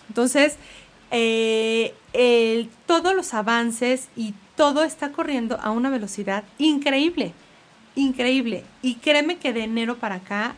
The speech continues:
ha sido un boom de temas de cómo manejar las redes sociales, qué nos está pasando, cómo están los jóvenes, qué impacto ha tenido. Eh, muchísima gente vio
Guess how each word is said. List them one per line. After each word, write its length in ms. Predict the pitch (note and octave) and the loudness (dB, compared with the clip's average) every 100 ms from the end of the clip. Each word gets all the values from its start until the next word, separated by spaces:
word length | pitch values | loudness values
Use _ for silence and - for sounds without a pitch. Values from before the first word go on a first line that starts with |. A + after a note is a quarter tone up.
| - | 0
ha 120 | B3+ | 0
sido 360 | - C4+ B3+ | 0 -2 0
un 280 | A#3+ A#3+ A3 | 0 0 -2
boom 300 | G3+ B3+ C4+ - - - - - - | 2 4 4 0 -12 -20 -20 -18 -2
de 180 | G#3+ | 0
temas 480 | G#3 A#3+ A#3+ C#4 C#4 | 2 2 2 0 -2
de 200 | G3+ G3+ - - | -4 -4 -6 -2
cómo 180 | B3+ | 0
manejar 340 | B3 G3 F3+ G3 | 2 0 -4 -6
las 100 | F#3+ | -6
redes 180 | F#3 F#3 | -6 -8
sociales, 480 | F#3 G3 F#3+ F#3+ - | -10 -8 -6 -6 -2
qué 120 | A#3+ | -2
nos 120 | A#3+ | -2
está 180 | G#3 G3 | -6 -8
pasando, 420 | F#3 - F#3+ F3+ | -8 -10 -10 -10
cómo 200 | F#3 A#3+ | -6 -4
están 180 | A#3+ A3 | -2 -4
los 160 | G3 F3+ | -6 -6
jóvenes, 460 | - F#3+ G3 G3 | -6 -4 -4 -6
qué 100 | - | -4
impacto 320 | B3 A#3 A#3 G#3+ | -4 -4 -6 -6
ha 60 | |
tenido. 580 | G#3 G3+ G#3 G#3 G#3 G#3 - - - | -4 -4 -2 -2 0 0 -4 -20 -12
Eh, 340 | - A3+ G3+ - - | -6 -4 -4 -6 -6
muchísima 440 | A#3+ A#3+ C4 D4+ B3 | 0 0 0 -2 -2
gente 300 | F#3+ F#3 G3 | -4 -4 -2
vio 880 | G3 G3 F#3+ F#3+ F#3 F#3 F3+ F3 | 0 2 2 0 0 0 0 -2